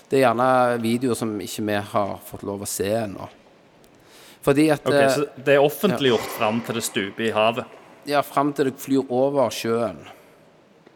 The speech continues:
Speaker 2: Ja.
Speaker 1: Og du får, du får se at det flyr også over, over sjøen. Og
Speaker 2: Ja,
Speaker 1: det,
Speaker 2: så
Speaker 1: og det, og det er jo også et faktum at, eh, tilbake til han jagerflypiloten,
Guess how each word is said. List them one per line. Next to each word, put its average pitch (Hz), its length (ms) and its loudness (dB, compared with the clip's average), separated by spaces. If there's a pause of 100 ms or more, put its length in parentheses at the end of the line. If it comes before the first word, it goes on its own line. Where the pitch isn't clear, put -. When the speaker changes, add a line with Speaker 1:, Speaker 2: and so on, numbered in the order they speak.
Speaker 2:
Ja. 113 160 -4 (380)
Speaker 1:
Og 127 120 -2
du 123 60 -4
får, 123 400 -2
du - 100 -8
får 120 140 -8
se 131 160 -2
at 127 120 -2
det 117 80 -12
flyr 117 260 -6
også 107 260 -4
over, 101 320 -10
over 107 160 -10
sjøen. 107 380 -6 (500)
Og 131 240 4
Speaker 2:
Ja, 123 160 4
Speaker 1:
det, 139 120 2
Speaker 2:
så 127 120 2 (160)
Speaker 1:
og 139 100 2
det, 151 140 0
og 151 120 2
det 147 100 4
er 156 100 4
jo 156 80 -2
også 165 240 2
et 165 80 -4
faktum 113 680 -2 (1080)
at, 127 260 -2
eh, 127 280 2
tilbake 123 440 4
til 127 80 0
han 127 100 0
jagerflypiloten, 110 1160 -2